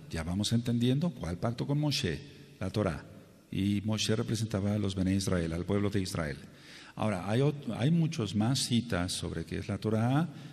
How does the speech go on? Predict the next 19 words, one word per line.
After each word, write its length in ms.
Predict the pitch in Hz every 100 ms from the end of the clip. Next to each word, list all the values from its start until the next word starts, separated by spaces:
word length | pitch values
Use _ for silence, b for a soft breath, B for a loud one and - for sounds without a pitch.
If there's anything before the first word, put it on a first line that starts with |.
| B -
eh, 320 | 92 92 -
que, 260 | - - 80
que 140 | 95
la 140 | 87 85
Torá 200 | 90 92
es 140 | -
el 100 | 104
pacto. 680 | - 117 117 117 156 170 175 B B B
Eso 240 | - - 98
no 100 | 98
lo 100 | 95
vamos 380 | 92 95 -
a 60 | 92
ver 200 | 101 110
para 200 | 95 90
no 100 | 92
extendernos 600 | 90 - 90 98 104 110
mucho, 360 | 139 143 147 143
pero, 280 | 104 98